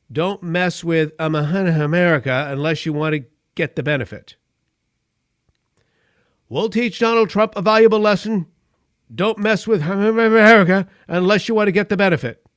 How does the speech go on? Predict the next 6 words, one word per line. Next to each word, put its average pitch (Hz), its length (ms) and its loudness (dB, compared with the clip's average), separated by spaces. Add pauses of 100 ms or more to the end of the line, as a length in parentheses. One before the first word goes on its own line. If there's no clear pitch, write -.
(720)
What 220 200 -10
in 156 200 -6
the 117 240 -8
heck? 196 460 -6 (1200)
Now, 180 220 -10 (680)
I'm, 226 220 -6